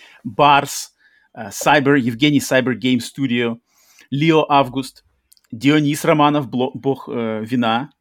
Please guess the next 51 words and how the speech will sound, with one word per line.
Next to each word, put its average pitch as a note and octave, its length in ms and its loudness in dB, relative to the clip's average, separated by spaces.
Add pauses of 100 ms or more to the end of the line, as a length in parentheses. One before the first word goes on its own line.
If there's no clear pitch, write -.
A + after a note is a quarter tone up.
(200)
Давненько B2 360 -4
не A#2 100 0
видели A#2 220 -4
в A2+ 60 -14
комментариях. B2 480 -4
Диони-, A2+ 460 -4
Дионис, A#2 360 -2
спасибо B2 380 -6
за - 80 -10
твою A#2+ 160 -10
поддержку. B2 420 -6
А A2 60 -4
с-, - 120 -18
люди, C3+ 240 -6
которые F3 440 -2
с - 60 -12 (280)
са-, C3+ 140 -6
самого F3 340 -4
начала, E3 320 -2
одни C3 200 0
из - 100 -14
первых D#3 420 -2 (380)
людей, B2+ 260 -2
которые, A#2+ 280 -2
а - 20 -2
Дионис, D#3 340 2
он E3 100 -2
один D3+ 220 0
из C#3+ 80 -8
первых, E3 380 -4 (320)
кто B2 380 -2
оставил C3+ 340 2
комментарии C3+ 640 2
у - 20 -4
нас A2+ 300 -8
на, A2 380 -8
на G#2+ 160 -10
подкастах. C3+ 600 -8
Я A2+ 240 -8
т-, C3+ 60 -14 (180)
таких - 240 -20
людей C3 200 -4
я C3+ 80 -2
помню C3+ 440 -4
и G#2 140 -12
буду A2+ 240 -14
помнить A#2+ 280 -8
всегда, A2 280 -8
потому G2+ 240 -12
что - 160 -14
это, A#2 140 -14